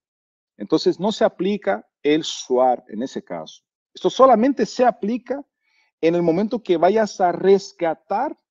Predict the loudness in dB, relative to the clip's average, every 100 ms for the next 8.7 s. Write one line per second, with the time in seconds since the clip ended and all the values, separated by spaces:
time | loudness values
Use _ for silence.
0 | _ _ _ _ _ _ -4 -2 -6 -8
1 | -6 -4 0 2 2 -2 -4 -2 0 0
2 | 0 -2 -6 -6 0 0 2 -6 -8 -8
3 | -8 -10 -14 -20 _ _ _ _ _ -14
4 | 0 0 0 -10 _ _ _ _ _ _
5 | -4 0 0 4 4 4 -2 -4 0 2
6 | 0 -4 -12 -10 -10 -8 -10 -10 -6 -4
7 | -6 -4 -4 -4 -6 -6 -6 -6 -6 -6
8 | -4 -4 -4 -8 -20 -20 _